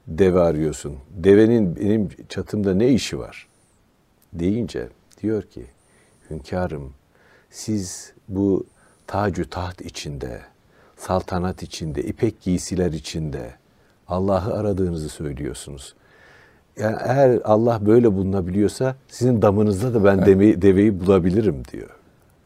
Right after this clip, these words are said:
Speaker 1: Buradaki hikaye de tabii insanın yaşadığı halle, hallenerek efendim, e, hakikate ulaşabileceği.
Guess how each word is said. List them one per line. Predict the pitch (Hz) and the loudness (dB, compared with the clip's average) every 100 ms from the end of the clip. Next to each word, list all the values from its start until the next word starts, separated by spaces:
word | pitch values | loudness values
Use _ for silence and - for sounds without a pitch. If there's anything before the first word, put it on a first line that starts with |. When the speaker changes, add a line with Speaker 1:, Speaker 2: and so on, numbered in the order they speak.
| - - - - - - _ - | -20 -20 -20 -20 -20 -20 _ -4
Speaker 1:
Buradaki | 107 147 139 139 117 101 | 4 6 6 4 4 2
hikaye | 92 107 98 104 90 | 2 2 6 6 6
de | 80 | 2
tabii | - 85 104 | 0 0 0
insanın | - 90 85 98 104 113 - _ | -2 -4 -2 -2 -2 -6 -14 _
yaşadığı | - 95 107 95 104 104 | -4 0 4 4 6 4
halle, | 85 98 107 85 76 71 _ _ _ _ | 4 4 4 2 -2 -8 _ _ _ _
hallenerek | - 95 98 95 104 92 - - - - _ - _ _ | 0 2 4 6 4 4 0 -12 -20 -20 _ -20 _ _
efendim, | - - 87 82 80 80 80 | -10 -6 -4 -4 -2 -4 -6
e, | 95 85 85 82 78 | -6 -4 -2 -2 -4
hakikate | 90 - 95 90 107 | -4 -4 -4 -4 -2
ulaşabileceği. | 90 82 - 82 73 71 67 69 73 107 | -2 -2 -4 -8 -6 -8 -10 -10 -8 -10